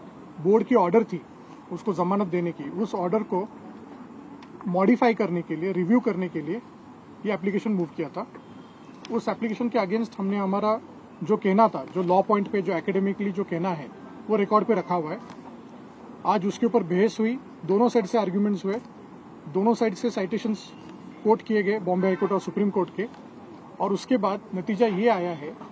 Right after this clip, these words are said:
कि ऑनरेबल जुवेनाइल जस्टिस बोर्ड ने Child in Conflict with Law, इनको पाँच जून दो हज़ार चौबीस तक एक रिहैबिलिटेशन होम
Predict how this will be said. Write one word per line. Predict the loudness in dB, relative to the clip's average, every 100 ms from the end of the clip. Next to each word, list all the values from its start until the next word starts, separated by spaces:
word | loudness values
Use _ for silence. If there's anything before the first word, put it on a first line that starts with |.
| -16 -2
कि |
ऑनरेबल | 0 2 2 2 -2 -6 -4
जुवेनाइल | 0 4 4 4
जस्टिस | 2 -2 -2
बोर्ड | 4 4 4
ने | -4 -4 -12 -18 -18 -18 -18 -20 -20 -20 -6
Child | 4 6 8
in | 6 4
Conflict | 0 0 -2 0
with | -2 2
Law, | 0 0 -6 -18 -18 -20 -20 -20 -10 -2
इनको | 0 4 4 4
पाँच | 4 6 6 2 -2
जून | 2 4
दो | 6 6
हज़ार | 4 0
चौबीस | 0 0 0 -2 -8
तक | -12 -18 -18 -18 -18 -16 -16 -16 -16 -16 -14 -14 -14 -10 -2
एक | -2 -2 -14 -14 -10 2
रिहैबिलिटेशन | 6 8 6 4 4 2
होम | 4 2 2